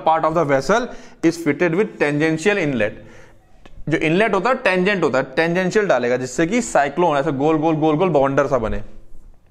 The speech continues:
जब बवंडर सा बनेगा तो ये भारी भारी पार्टिकल ऐसे बाहर निकल आएंगे इस तरफ से, है ना, यहाँ से इस तरफ से धक्का लग करके। ओके,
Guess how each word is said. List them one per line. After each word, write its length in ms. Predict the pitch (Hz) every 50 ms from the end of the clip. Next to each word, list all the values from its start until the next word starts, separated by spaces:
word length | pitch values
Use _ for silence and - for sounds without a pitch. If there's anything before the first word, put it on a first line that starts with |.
| - - - - - 123
जब 120 | 123 127
बवंडर 340 | 120 123 120 127 131 139 139
सा 80 | 151 151
बनेगा 400 | 131 131 143 160 165 147 160 196 233 - - - - - - -
तो 60 | 147
ये 140 | 139 143 156 156 151 -
भारी 240 | - 123 131 143 143
भारी 180 | 131 135 147
पार्टिकल 400 | 143 - - 123 123 143 156 156
ऐसे 180 | 147 139 139 170
बाहर 260 | 135 117 - 127 120
निकल 240 | 120 110 101 101 101
आएंगे 200 | 101 101 104 107
इस 100 | 107 110
तरफ 180 | 107 101 101
से, 80 | - 135
है 60 | 165
ना, 60 | 226
यहाँ 200 | 277 196 139 123
से 100 | 123 -
इस 120 | 117 113 -
तरफ 220 | 117 107 101 -
से 100 | - 98 101 - - - - -
धक्का 220 | - 113 - - 120
लग 180 | 110 104 -
करके। 280 | - 104 98 95 101 98 - - - - - - - - - - - - - - - - - - - -
ओके, 360 | 185 196 190 196 202 185 185